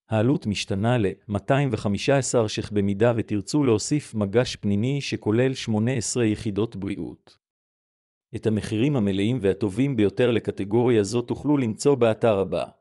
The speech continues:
H T T P S נקודתיים לוחסן לוחסן W W W נקודה דריז נקודה C O נקודה L לוחסן. רגע לפני שנעבור לקטגוריה הבאה,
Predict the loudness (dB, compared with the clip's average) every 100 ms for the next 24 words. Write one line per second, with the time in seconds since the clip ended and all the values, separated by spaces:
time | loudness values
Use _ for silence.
0 | _ _ _ _ -6 -6 -4 -6 -4 -2
1 | 0 0 -2 -4 -4 -4 -2 -2 0 -2
2 | -4 -2 0 0 -2 -2 0 0 0 0
3 | 0 0 2 0 0 0 0 0 0 -2
4 | -2 -4 0 0 2 0 0 -2 -6 -6
5 | -2 0 0 0 0 0 -2 -4 -2 0
6 | 0 -2 -4 -4 -4 -8 -8 -8 -10 -18
7 | _ _ _ _ _ _ _ _ _ 0
8 | 2 6 4 2 0 0 0 -2 -2 -2
9 | 0 2 2 -2 -6 0 2 4 4 4
10 | 2 0